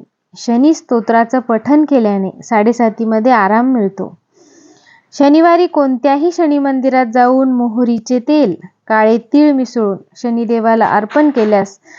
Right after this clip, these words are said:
साडेसातीच्या प्रभावापासून आराम मिळेल.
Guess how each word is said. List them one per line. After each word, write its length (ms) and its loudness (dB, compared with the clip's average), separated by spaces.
साडेसातीच्या 760 0
प्रभावापासून 920 0
आराम 360 -2
मिळेल. 320 -6